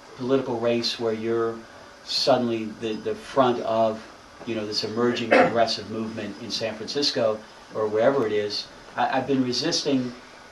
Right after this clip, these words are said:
being seen as, like, the leader of the left in that town. There really are others in that city that have, um, you know, done great progressive work and continue to do that work. So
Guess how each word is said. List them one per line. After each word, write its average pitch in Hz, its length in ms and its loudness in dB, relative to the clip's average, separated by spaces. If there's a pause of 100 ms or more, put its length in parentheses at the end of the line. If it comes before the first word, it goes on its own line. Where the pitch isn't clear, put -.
(200)
being 123 540 0
seen 139 460 2
as, 120 200 -2
like, 117 240 2
the 113 100 -2
leader 113 440 0
of 101 140 0
the 101 80 -8
left 113 380 2
in 101 100 -6
that 98 220 -8
town. 98 420 -6 (460)
There 120 100 -2
really 135 340 4
are 127 300 6 (420)
others 127 600 2 (460)
in 127 160 2
that 113 200 0
city 123 460 2 (480)
that 110 320 -2
have, 117 500 -2
um, 104 440 -4 (800)
you 127 80 -6
know, 107 120 -6
done 120 240 0
great 120 400 -2 (160)
progressive 113 560 -2
work 113 240 0
and 110 140 -8
continue 110 480 -4
to 98 80 -8
do 110 160 -4
that 98 260 -4
work. 107 240 0
So 101 360 -4